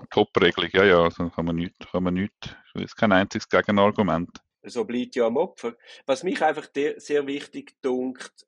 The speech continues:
Speaker 2: namentlich auf der Ebene Staatsanwaltschaft und Polizei oder Jugendanwaltschaft, dass die Leute, die die Befragungen durchführen,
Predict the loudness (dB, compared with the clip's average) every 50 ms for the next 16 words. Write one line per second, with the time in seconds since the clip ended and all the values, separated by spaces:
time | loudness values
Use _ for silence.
0 | _ -14 -8 -6 -4 -4 -4 -4 -6 -8 -10 -10 -10 -10 -12 -8 -6 -4 -4 -2
1 | -2 -2 -4 -4 -2 -2 -2 -2 0 -2 -2 -4 -6 -8 -10 _ _ _ _ _
2 | -8 -2 0 0 0 0 -2 -2 -2 -2 -2 0 -2 -4 -4 -4 -8 -12 -10 -6
3 | -4 -4 -4 -4 -6 -10 -8 -4 -2 0 0 0 -2 -2 -4 -4 -4 -6 -6 -6
4 | -6 -6 -6 -4 -2 -2 -2 -2 -2 -2 -4 -4 -6 -4 -2 -2 -2 -4 -6 -10
5 | _ _ _ _ _ _ _ _ _ _ _ -14 -14 -14 -16 _ _ _ _ -8
6 | -4 -2 -2 -2 -2 -2 -4 -6 -6 -8 -8 -8 -8 -6 -6 -6 -4 -4 -2 0
7 | 0 0 0 -2 -4 -6 -8 -8 -8 -4 -4 -4 -2 -2 -4 -4 -4 -6 -4 0
8 | 0 0 2 2 0 0 -2